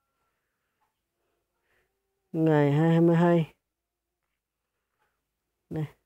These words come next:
Lịch sử giao dịch đây. Ngày hai mươi hai tháng năm hai không hai mốt, hai mươi mốt giờ mười, mười phút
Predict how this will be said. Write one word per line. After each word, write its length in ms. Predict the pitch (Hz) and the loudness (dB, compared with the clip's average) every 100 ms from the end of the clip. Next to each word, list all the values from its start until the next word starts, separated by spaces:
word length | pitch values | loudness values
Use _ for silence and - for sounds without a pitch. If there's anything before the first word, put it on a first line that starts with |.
| _ _ _ _ | _ _ _ _
Lịch 180 | 165 156 | -4 -4
sử 300 | - 151 - | -4 -4 0
giao 160 | 156 156 | 0 2
dịch 220 | 165 156 - | 4 2 2
đây. 200 | 156 143 - _ _ _ _ _ _ _ _ _ _ _ _ _ _ _ _ _ _ _ _ _ _ _ _ _ - _ _ _ _ - _ _ _ _ - _ _ _ _ _ _ _ _ _ - | 0 0 -6 _ _ _ _ _ _ _ _ _ _ _ _ _ _ _ _ _ _ _ _ _ _ _ _ _ -20 _ _ _ _ -20 _ _ _ _ -20 _ _ _ _ _ _ _ _ _ -8
Ngày 120 | 160 | -2
hai 200 | 147 165 | 0 2
mươi 180 | 170 170 | 4 4
hai 120 | 165 | 2
tháng 220 | 165 165 170 | 2 4 4
năm 180 | 170 | 4
hai 140 | 170 165 | 2 0
không 160 | 170 | 0
hai 120 | 170 175 | 2 2
mốt, 260 | 180 202 220 - | 4 4 2 -4
hai 220 | 170 175 | -2 2
mươi 100 | 180 | 2
mốt 200 | 196 190 | 2 0
giờ 200 | - 156 | 0 2
mười, 340 | 147 151 147 - _ _ _ _ _ - - - _ - | 2 0 -2 -6 _ _ _ _ _ -20 -20 -20 _ -6
mười 400 | 160 156 151 147 | 2 4 4 2
phút 340 | - 214 226 | 4 4 4